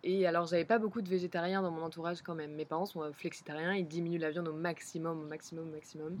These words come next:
Ils en mangent plus beaucoup, peut-être une fois par semaine ou deux, mais ils restent flexitariens. Et, euh, j'avais pas beaucoup de végétariens dans, dans mon entourage. Et, euh, et alors,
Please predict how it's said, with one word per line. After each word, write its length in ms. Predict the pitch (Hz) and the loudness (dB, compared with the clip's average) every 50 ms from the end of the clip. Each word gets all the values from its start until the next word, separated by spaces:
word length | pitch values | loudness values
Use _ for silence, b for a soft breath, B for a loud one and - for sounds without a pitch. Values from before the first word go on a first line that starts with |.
| B B B B B B - | B B B B B B -8
Ils 140 | 170 160 165 | -4 -2 -2
en 40 | 160 | 0
mangent 200 | 156 156 - - | 0 -2 -4 -4
plus 160 | - 202 190 | -4 -4 -2
beaucoup, 340 | 170 165 160 - - 190 202 - B B B B B B - _ | 0 0 -2 -2 -4 -8 -10 -10 B B B B B B -12 _
peut-être 160 | - 175 - | -6 -6 -4
une 100 | 180 170 | -6 -6
fois 140 | 156 175 170 | -4 -4 -6
par 160 | 160 - - | -6 -6 -8
semaine 260 | - - 165 175 185 170 | -8 -6 -4 -4 -4 -4
ou 60 | 156 | -4
deux, 240 | 147 143 156 185 - - - B B B B B - - | -4 -4 -6 -6 0 0 0 B B B B B -2 0
mais 160 | 170 190 196 | 2 4 4
ils 80 | 175 156 | 4 4
restent 180 | 170 175 - | 2 0 -2
flexitariens. 580 | - 170 - - - - - - 151 156 190 - - - B B B B B B B B - _ _ - | -2 0 0 0 2 0 0 0 -2 -4 -6 -6 0 2 B B B B B B B B -20 _ _ 8
Et, 180 | - 220 214 | 10 10 10
euh, 220 | 190 165 156 151 151 | 10 10 8 6 4
j'avais 220 | 147 156 156 151 | 4 2 2 4
pas 180 | - - 233 240 | 4 4 2 4
beaucoup 240 | 202 185 - - 196 | 4 2 0 0 -2
de 60 | 170 | -2
végétariens 420 | 170 156 156 135 160 160 175 190 | -2 -4 -2 -4 -4 -2 -2 0
dans, 280 | 190 165 170 - - 151 147 | 4 6 6 6 6 4 4
dans 160 | 151 147 147 - | 0 -2 -2 -2
mon 100 | - 151 | -2 -2
entourage. 540 | 165 190 190 - 156 151 170 202 240 269 262 - - - | -2 -4 -4 -4 -2 2 4 6 6 6 6 4 4 2
Et, 200 | - 170 170 165 | 2 0 0 0
euh, 140 | 160 156 156 156 - - - - - - - - - - - - - - - - - - - - - - | -2 -2 -2 -4 -4 -2 -2 -2 -2 -2 -4 -6 -6 -6 -6 -8 -12 -14 -8 -6 -6 -6 -4 -4 -2 -2
et 160 | - 330 - 160 | 0 2 2 4
alors, 260 | 160 165 170 - | 4 2 2 0